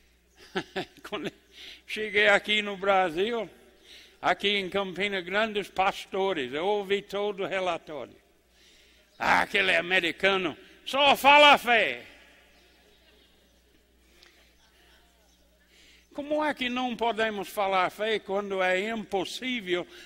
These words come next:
agradar a Deus sem fé? O que é fé? Fé nas promessas que Deus fala, fé nos fatos que Deus fala.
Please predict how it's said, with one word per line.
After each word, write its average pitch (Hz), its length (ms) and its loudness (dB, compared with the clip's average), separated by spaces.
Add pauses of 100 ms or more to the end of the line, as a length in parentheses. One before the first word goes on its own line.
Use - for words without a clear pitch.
(100)
agradar 185 680 2
a - 20 2
Deus 185 440 -2
sem 214 360 -6
fé? 120 400 -12 (1300)
O 247 140 -2
que 302 180 2
é 262 220 6
fé? 202 300 4 (180)
Fé 285 580 10 (300)
nas 208 300 2
promessas 226 840 4
que 240 180 0
Deus 247 440 4
fala, 294 560 6 (260)
fé 277 580 8 (220)
nos 214 300 4
fatos 262 680 4
que 233 160 2
Deus 226 460 4
fala. 285 500 6